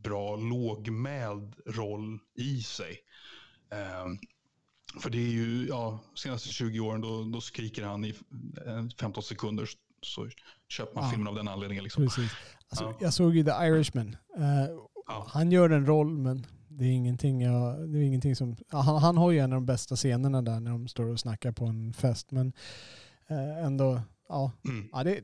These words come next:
Speaker 2: det, ja, det, det är bra, men det, det är ingen superspecial. Ja.
Speaker 1: Kan man s-, förlåt, en,
Speaker 2: Ja.
Speaker 1: en, en, en skådis till vi måste nä-, nämna nästan, alltså, Gary Oldman, är han lite...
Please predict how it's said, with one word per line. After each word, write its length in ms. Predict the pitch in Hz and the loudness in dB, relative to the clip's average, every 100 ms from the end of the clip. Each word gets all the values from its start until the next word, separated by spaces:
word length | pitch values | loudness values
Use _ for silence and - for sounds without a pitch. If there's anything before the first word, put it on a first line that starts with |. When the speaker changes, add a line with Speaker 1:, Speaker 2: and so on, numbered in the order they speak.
| - | -6
Speaker 2:
det, 120 | 151 | -6
ja, 100 | - - - - | -6 -10 -12 -2
det, 160 | 180 | 0
det 160 | 170 196 | 2 -2
är 40 | |
bra, 340 | 165 98 131 120 | -2 -4 -4 -2
men 180 | 123 | -2
det, 200 | 127 131 | 0 0
det 120 | 131 131 | 0 -2
är 40 | |
ingen 160 | 131 120 | -2 -4
superspecial. 640 | 120 117 - 123 120 - - _ - - - - | -6 -8 -8 -8 -10 -14 -20 _ -20 -20 -20 2
Ja. 180 | 160 214 | 4 4
Speaker 1:
Kan 180 | - 147 | 2 -4
man 80 | 147 | -6
s-, 120 | 254 | -8
förlåt, 400 | 175 147 - - | -6 -6 -8 -4
en, 180 | 151 170 | 0 0
Speaker 2:
Ja. 60 | 147 | -2
Speaker 1:
en, 220 | 131 127 | -6 -6
en, 580 | 135 127 117 113 110 110 110 | -8 -6 -4 -4 -6 -8 -8
en 100 | 127 | -10
skådis 320 | 120 123 110 - | -10 -8 -10 -8
till 140 | 113 | -8
vi 80 | 107 | -6
måste 260 | 110 - | -6 -6
nä-, 160 | 110 110 | -8 -8
nämna 300 | 113 110 107 | -8 -6 -6
nästan, 320 | 110 - 110 117 131 | -6 -8 -10 -10 -10
alltså, 160 | 120 - - | -10 -12 -10
Gary 460 | 120 123 131 131 | -8 -6 -6 -6
Oldman, 420 | 127 131 120 107 | -4 -4 -6 -6
är 120 | 110 117 | -6 -6
han 120 | 127 | -6
lite... 420 | 113 - 101 | -8 -8 -8